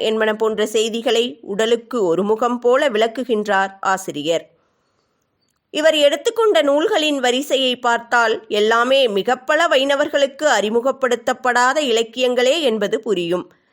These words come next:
வரிசை நிரலிலும் அறிமுகம் ஆகாதது, மேலும் அறிமுகமாகாதது என்று ஐந்-, ஐந்தும் அமைந்திருப்பதை பார்க்கும்போது அறிமுகமாகாத இலக்கியங்களை அறிமுகப்படுத்திய தொண்டு புரியும்.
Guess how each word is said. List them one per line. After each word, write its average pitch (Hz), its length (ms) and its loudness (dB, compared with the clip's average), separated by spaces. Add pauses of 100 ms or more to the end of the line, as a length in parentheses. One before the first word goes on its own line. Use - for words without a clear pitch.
(340)
வரிசை 262 480 0
நிரலிலும் 226 600 0 (260)
அறிமுகம் 262 560 0 (100)
ஆகாதது, 208 640 0 (180)
மேலும் 294 460 2 (120)
அறிமுகமாகாதது 240 1080 0 (120)
என்று 233 380 -2 (560)
ஐந்-, 277 420 2
ஐந்தும் 302 460 0 (160)
அமைந்திருப்பதை 240 800 0
பார்க்கும்போது 214 760 0 (160)
அறிமுகமாகாத 247 840 0
இலக்கியங்களை 269 720 0
அறிமுகப்படுத்திய 254 1000 0
தொண்டு 220 380 0
புரியும். 180 460 -4